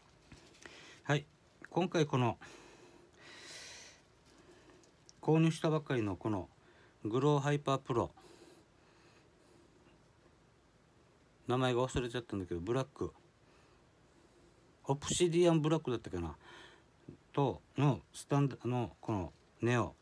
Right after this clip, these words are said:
これ、こちらも新製品で、出たばっかりの。購入したばっかりで。ネオ、一緒に購入した。あ、これ、タダでもらったんでね。五百、ファミリーマート限定の、タバコ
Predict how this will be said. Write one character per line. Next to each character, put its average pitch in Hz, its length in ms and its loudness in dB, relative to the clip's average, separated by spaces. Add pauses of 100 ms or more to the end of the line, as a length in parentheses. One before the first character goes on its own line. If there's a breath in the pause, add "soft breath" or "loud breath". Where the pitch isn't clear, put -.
(240)
こ 135 120 0
れ、 127 80 -2
こ - 140 -8
ち 135 140 -4
ら 135 80 0
も 113 180 0
新 143 240 0
製 143 160 2
品 123 220 0
で、 92 160 -2 (880 soft breath)
出 107 140 -8
た 123 100 -2
ば 107 100 -4
っ - 40 -10
か - 160 -8
り 87 100 -4
の。 76 80 -8 (880)
購 120 160 0
入 117 120 0
し - 100 -8
た 107 80 -2
ば 101 80 -4
っ - 40 -10
か 92 120 -8
り 85 80 -6
で。 69 160 -12
ネ 120 200 0
オ、 113 200 0 (560 loud breath)
一 - 100 0
緒 - 160 2
に 123 100 2
購 135 200 2
入 123 120 2
し - 80 -4
た。 - 200 -4 (680 loud breath)
あ、 117 120 0
こ 135 120 2
れ、 123 140 -2 (200)
タ 160 100 4
ダ 160 80 6
で 151 60 4
も 127 140 4
ら 117 60 2
っ - 20 -2
た - 140 -6
ん 98 80 0
で 87 80 -2
ね。 98 160 -6 (100)
五 104 160 0
百、 123 140 -2 (180)
フ - 100 -6
ァ - 20 0
ミ 123 120 -2
リ 117 180 2
ー 98 40 -6
マ 117 140 -2
ー - 20 -2
ト 110 120 -8
限 98 200 -4
定 90 220 -2
の、 78 180 -8 (2000 loud breath)
タ 117 120 -2
バ 117 120 0
コ 107 280 -6